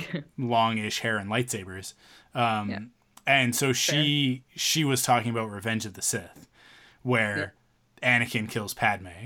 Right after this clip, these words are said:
Speaker 2: Um, and the way that we figured it out is that I was like, "Who else was there?" 'Cause I thought that she was talking about, she was confused about the end of The Last Jedi.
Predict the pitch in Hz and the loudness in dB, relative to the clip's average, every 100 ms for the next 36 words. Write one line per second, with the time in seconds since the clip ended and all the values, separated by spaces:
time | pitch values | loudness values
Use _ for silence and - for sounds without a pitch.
0 | 127 - _ _ _ - 107 101 110 131 | -14 -16 _ _ _ -4 -4 -4 0 2
1 | 135 127 139 139 139 127 123 117 - 131 | 4 4 6 6 4 6 4 2 0 2
2 | 120 110 113 113 113 110 110 117 110 110 | 4 4 4 4 2 -2 -2 2 2 2
3 | 113 110 151 139 139 135 - 107 95 101 | -2 -4 0 2 2 2 -2 -6 -6 -10
4 | 95 92 101 - _ - - _ _ _ | -10 -10 -12 -14 _ -20 -20 _ _ _
5 | _ _ _ _ _ - 175 156 180 185 | _ _ _ _ _ 0 4 6 6 6
6 | 208 185 135 170 143 143 127 123 123 117 | 4 4 0 2 2 2 2 2 2 2
7 | 117 113 107 110 123 156 131 - 143 127 | 2 2 0 -4 -2 0 0 0 -2 -2
8 | 135 131 131 120 117 117 113 - 113 107 | 0 2 2 2 0 0 -2 -4 -4 -4
9 | 110 107 107 104 101 95 92 90 - - | -2 -4 -4 -6 -8 -8 -12 -16 -20 -20
10 | _ _ _ 135 120 107 104 - 110 87 | _ _ _ 0 2 2 2 -2 -6 -8
11 | 87 127 | -14 -18